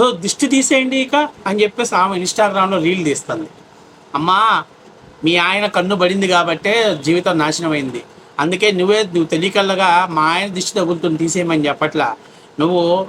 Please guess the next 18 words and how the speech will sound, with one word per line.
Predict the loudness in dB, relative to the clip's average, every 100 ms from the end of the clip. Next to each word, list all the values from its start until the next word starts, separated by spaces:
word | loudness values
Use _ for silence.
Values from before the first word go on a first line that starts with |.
| -4
అలా | -2 0 0
చెప్తే | -2 2 2
అల్లు | 2 2
అర్జున్ | 2 0 -2
ఫ్యాన్స్ | -2 -2 -2
ఎక్కడ | -4 -4 -4
తంతారని | -2 -2 -2 -2
భయపడిపోయి | 0 0 -2 -2 0 2 0 -4 -10 -20 -4
దిష్టి | -2 0
తీయలేదు, | 2 2 0 -2
దిష్టి | -2 -2
తీయమని | 0 0 2 0
చెప్తున్నావు. | -2 -4 -4 -4
ఒకరిని | -2 -4
మించిన | -4 -4 -2
ఒకరు | 0 0
యాక్టర్లు | 0 -2 -4 -4
అబ్బా. | -4 -2 -6